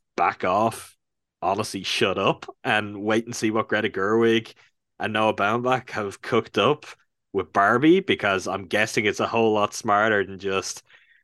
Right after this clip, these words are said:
"Oh, we're being sold Barbies." In fact, if anyone has done even the absolute bare minimum of reading, or you've watched the trailers,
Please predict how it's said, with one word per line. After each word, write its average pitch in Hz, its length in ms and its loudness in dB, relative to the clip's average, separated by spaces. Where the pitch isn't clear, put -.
"Oh, 151 380 6
we're 123 100 6
being 135 260 2
sold 135 420 4
Barbies." 110 760 0
In 113 160 0
fact, - 480 2
if 117 160 2
anyone 117 300 2
has 107 120 -2
done 110 200 0
even 104 280 -2
the 95 160 -6
absolute 98 420 -4
bare 98 260 0
minimum 120 460 2
of 98 140 -6
reading, 104 460 -2
or 107 280 4
you've 95 200 0
watched 123 240 2
the 110 80 -2
trailers, 107 760 0